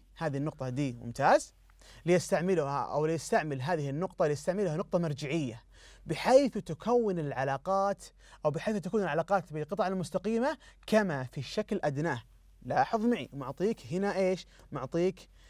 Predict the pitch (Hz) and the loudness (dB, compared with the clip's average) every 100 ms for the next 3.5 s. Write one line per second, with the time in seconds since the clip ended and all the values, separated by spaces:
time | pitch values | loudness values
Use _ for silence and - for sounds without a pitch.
0 | - - 160 175 165 165 180 170 - - | -20 -4 2 2 2 0 2 0 -2 -12
1 | - 151 160 147 156 185 190 - - 160 | -6 -2 -2 -2 -2 -2 -4 -4 -4 -4
2 | 131 - 185 185 190 190 143 135 165 180 | -6 -2 0 2 2 0 -4 -2 -2 0
3 | 190 - - 175 131 | -2 -6 -2 0 0